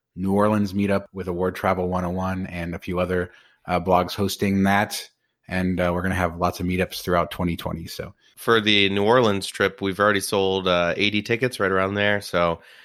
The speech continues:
Speaker 2: there's only about twenty left. So if you're interested in it, check your flights, your hotels.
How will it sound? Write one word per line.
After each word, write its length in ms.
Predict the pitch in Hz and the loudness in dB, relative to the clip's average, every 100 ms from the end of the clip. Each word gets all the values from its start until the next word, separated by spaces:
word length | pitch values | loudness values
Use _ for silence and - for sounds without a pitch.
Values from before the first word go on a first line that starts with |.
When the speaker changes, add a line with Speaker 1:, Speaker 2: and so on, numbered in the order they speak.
| - | -18
Speaker 2:
there's 100 | - 101 | -4 2
only 140 | 104 | 4
about 220 | 98 95 | 4 2
twenty 300 | - 107 101 | 2 2 2
left. 340 | 95 95 95 - | 4 4 2 -2
So 240 | - 90 | 0 2
if 80 | 87 | 2
you're 100 | 92 | 0
interested 540 | 107 107 104 - 104 | 0 -2 -4 -2 0
in 140 | 98 95 | 2 2
it, 200 | 95 - | 0 0
check 320 | 110 98 - | -2 -2 -4
your 140 | 98 | -6
flights, 420 | 92 101 95 92 | -2 0 0 0
your 100 | 95 | -4
hotels. 680 | 90 92 - 92 90 90 90 | -2 -4 0 2 2 0 -4